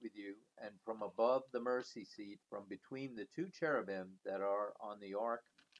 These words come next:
of the testimony, I will speak with you about all that I will give you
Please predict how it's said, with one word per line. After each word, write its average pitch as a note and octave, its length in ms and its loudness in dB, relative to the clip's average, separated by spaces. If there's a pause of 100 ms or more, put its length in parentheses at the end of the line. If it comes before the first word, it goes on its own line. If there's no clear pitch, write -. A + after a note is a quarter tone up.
(120)
of G2 200 -2
the G2+ 80 -4
testimony, G2+ 760 -4 (120)
I A2+ 80 2
will A2+ 140 2
speak D#3 440 -2
with C#3+ 160 -4
you B2+ 200 -2
about G#2+ 320 4 (100)
all D3 460 4
that A2+ 180 2
I G2+ 100 2
will G2+ 280 -6
give B2+ 200 0
you B2+ 240 -6